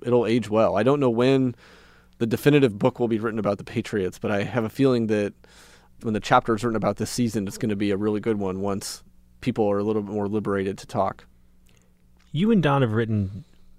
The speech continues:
Speaker 2: tons of stories on the N F L.
Speaker 1: Mm-hmm.
Speaker 2: And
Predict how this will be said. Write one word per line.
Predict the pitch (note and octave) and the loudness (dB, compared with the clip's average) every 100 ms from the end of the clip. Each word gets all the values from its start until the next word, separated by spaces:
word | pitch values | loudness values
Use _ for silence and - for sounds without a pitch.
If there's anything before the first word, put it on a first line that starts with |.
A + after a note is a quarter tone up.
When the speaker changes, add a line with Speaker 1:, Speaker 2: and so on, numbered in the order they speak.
| - - _ - - | -20 -20 _ -20 -12
Speaker 2:
tons | - - C#3+ A#2+ | -10 0 0 0
of | F#2+ | -4
stories | - F#2 A#2 - - | -8 -10 -10 -16 -10
on | G#2 | -6
the | G2 | -4
N | F#2+ | -4
F | F#2+ - | -6 -10
L. | - - - - | -16 -18 -20 -20
Speaker 1:
Mm-hmm. | A#2 A2+ A2 | -20 -14 -6
Speaker 2:
And | A2 A2 | -2 -2